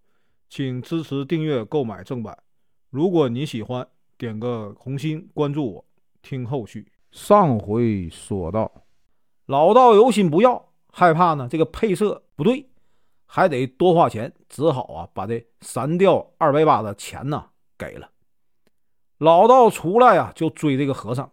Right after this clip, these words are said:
心想啊追上了他呀和他拼命。今天啊咱继续啊往下说。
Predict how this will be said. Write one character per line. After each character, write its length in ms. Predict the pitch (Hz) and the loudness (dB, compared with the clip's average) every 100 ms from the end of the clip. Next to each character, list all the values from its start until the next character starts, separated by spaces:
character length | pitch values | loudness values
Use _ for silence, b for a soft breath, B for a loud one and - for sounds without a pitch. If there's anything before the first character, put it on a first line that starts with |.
| _ | _
心 260 | - 131 123 | -12 -8 -8
想 140 | 113 | -10
啊 180 | - _ _ _ _ _ _ | -14 _ _ _ _ _ _
追 300 | - 180 156 | 2 4 4
上 140 | 131 185 | 4 2
了 100 | 151 | 0
他 160 | 131 | -4
呀 240 | 76 67 - | -10 -14 -18
和 140 | - | -10
他 120 | 135 123 | -8 -8
拼 220 | - 123 | -8 -6
命。 240 | 127 143 _ _ _ _ _ _ _ _ | -6 -10 _ _ _ _ _ _ _ _
今 200 | - 147 | 0 4
天 200 | 139 110 | 4 2
啊 320 | 92 80 104 - | 0 -8 -14 -10
咱 240 | 104 113 | -6 -4
继 220 | - 139 | -2 -4
续 240 | 107 104 - _ | -2 -6 -10 _
啊 340 | - 90 85 - | -12 -12 -12 -14
往 180 | 107 90 | -12 -12
下 200 | - 78 | -14 -18
说。 160 | - | -18